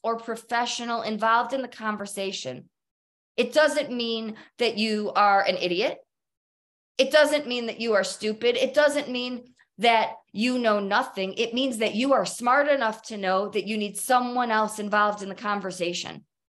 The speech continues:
We can all be taken advantage of. I know this. I'm naive.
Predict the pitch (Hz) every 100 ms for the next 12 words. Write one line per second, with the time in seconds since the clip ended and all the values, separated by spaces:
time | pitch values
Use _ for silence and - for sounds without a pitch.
0 | _ _ _ _ _ _ - 220 285 285
1 | 285 226 220 - _ - 233 254 262 190
2 | 131 123 175 202 - _ _ 226 220 220
3 | 214 196 180 185 190 180 160 156 156 -
4 | _ 220 233 262 269 247 220 214 208 175
5 | 175 180 - _ 202 208 214 226 220 214
6 | 202 196 202 196